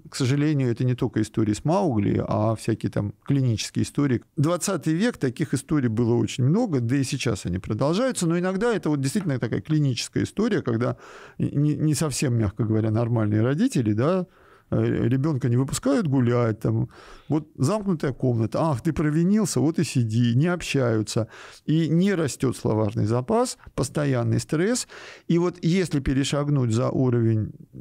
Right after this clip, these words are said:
три-четыре года, восстановление словарного запаса и нормального поведения идет с огромным трудом. Ну и тоже те же самые дети Маугли, просто истории про детей Маугли, их вот на одной, на пальцах одной руки.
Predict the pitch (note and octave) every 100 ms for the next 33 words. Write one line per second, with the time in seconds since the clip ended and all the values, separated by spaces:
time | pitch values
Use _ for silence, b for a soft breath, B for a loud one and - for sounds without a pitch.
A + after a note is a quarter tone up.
0 | - D3+ C#3 A#2+ C3+ A#2 B2 A#2+ B2+ A#3
1 | A#3+ C3+ B2+ - E3+ D3+ D#3 D3+ D3+ C3+
2 | A2+ G#2 - A#2 A2+ A#2 A2 G#2 A#2 A#2
3 | A#2+ A2+ - - G#2+ A2+ G#2+ G#2+ G2+ G#2
4 | G#2+ A2 B2 G#3+ G3+ A2+ G#2+ D3 - -
5 | A2 A2+ A2 A2 - A2 C#3 A#3+ C#4 B
6 | B B B D#3 A#3+ G3 E3 C3+ - D#3+
7 | C3+ D#3 C3 B2+ A#2 B2 C#3 F#3 A#3+ F3
8 | C3+ B2 C#3+ D3 - D#3 - G3+ F#3 E3+
9 | D3+ D3+ F#3 F3 B3 B3 B2+ A2+ G#2+ -
10 | b b G3 G3+ - D#3+ D3 - C#3 D3
11 | D#3 E3 D#3+ D3 D3 D#3+ D3 C3 B2+ C3
12 | B2+ B2 -